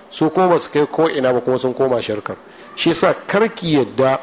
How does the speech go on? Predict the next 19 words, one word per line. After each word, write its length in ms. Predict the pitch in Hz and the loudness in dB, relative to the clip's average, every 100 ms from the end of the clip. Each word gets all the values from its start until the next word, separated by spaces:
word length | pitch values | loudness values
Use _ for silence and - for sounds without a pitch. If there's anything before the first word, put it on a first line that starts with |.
| - - - - | -10 -20 -20 -16
surutun 680 | - 139 156 170 175 135 | -2 0 2 2 0 0
bakin 480 | 120 110 110 147 151 | 2 0 0 0 0
ki 100 | - - | 0 0
Allah 300 | 151 147 135 | 2 2 2
madaukin 480 | 143 131 - 131 | 0 0 0 -2
sarki 460 | 123 139 127 - 147 | 0 0 -2 -2 0
ya 80 | 131 | 0
kalla 360 | - 113 131 139 | -2 0 2 2
ya 80 | 120 | 2
maki 240 | 131 - | -2 0
wata 220 | 123 123 | 0 0
baiwan 360 | 120 135 143 135 | 2 2 4 2
da 80 | 110 | -2
kike 320 | - - 120 | -6 -4 -2
ganin 260 | 123 131 127 | 0 0 0
kin 200 | 135 143 | -2 -2
cancanta 560 | 139 113 - 135 135 117 | -2 -2 0 0 0 0
a 60 | 107 | 2
maki. 300 | 117 117 | 0 -2